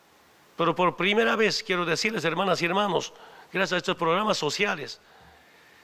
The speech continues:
el hermano campesino ya no entra a la ciudad para buscar agua. Mas en algunas familias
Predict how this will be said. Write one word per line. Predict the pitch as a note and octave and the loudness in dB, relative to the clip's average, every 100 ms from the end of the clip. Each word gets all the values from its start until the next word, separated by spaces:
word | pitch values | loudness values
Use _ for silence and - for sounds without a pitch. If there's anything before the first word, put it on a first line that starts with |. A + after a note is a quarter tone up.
| - - - - - - - - - - - - - - - - - - - - - - - - - | -20 -20 -20 -20 -20 -20 -20 -20 -20 -20 -20 -20 -20 -20 -20 -20 -20 -20 -20 -20 -18 -18 -18 -16 0
el | F#3 | 2
hermano | F3+ A3 A#3+ | 4 2 2
campesino | G3+ F#3+ - F#3 A3+ A3+ A3+ - | 0 -2 -2 0 0 0 -4 -6
ya | A#3 G3 | -2 2
no | A3 | 2
entra | A#3 - F#3+ - - - _ | 2 0 0 -2 -14 -20 _
a | F3 | 0
la | F#3 | 0
ciudad | - F#3 A#3+ A3+ - - - _ _ | 2 2 2 0 -6 -20 -20 _ _
para | - F3 | 0 0
buscar | E3+ D#3 F#3 | 0 -4 0
agua. | F#3+ G3 C#3 A2 - _ _ _ _ _ _ _ _ | 2 2 0 -12 -14 _ _ _ _ _ _ _ _
Mas | F3+ E3 | -2 0
en | G3+ | -2
algunas | G3 F#3+ A#3 G3+ | -2 -2 -2 0
familias | F#3 A3+ G#3 F#3+ | 0 0 -2 -2